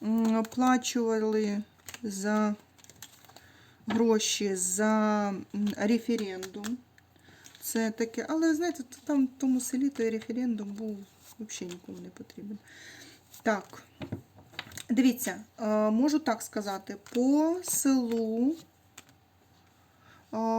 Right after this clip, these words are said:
можливі якісь такі бойові дії, але вони будуть, ну, незначні. Тобто не буде якихось великих руйнувань, не буде, ем, десь щось мо-, може прилетіти,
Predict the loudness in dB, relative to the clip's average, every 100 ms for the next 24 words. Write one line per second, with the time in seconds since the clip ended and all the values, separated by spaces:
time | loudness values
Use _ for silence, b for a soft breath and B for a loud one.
0 | 2 4 4 6 6 8 6 4 0 -6
1 | -4 -6 -2 0 0 0 -2 -2 -2 -2
2 | -2 0 4 4 4 0 -2 2 6 6
3 | 6 4 4 2 -2 -2 -4 -6 -6 -8
4 | B B B -6 -4 2 4 4 4 0
5 | -2 -2 -2 -4 -6 -4 -6 -6 -2 0
6 | 0 -6 -6 -4 0 2 2 2 2 4
7 | 4 4 -2 -4 -4 -4 -10 B B B
8 | -4 -2 0 -2 -2 -2 -2 -2 -4 -4
9 | -6 -8 -8 -8 -8 -6 -8 -8 -8 -8
10 | -8 -10 -6 4 4 4 2 0 0 0
11 | 2 2 6 8 6 2 -6 -2 2 0
12 | 2 2 2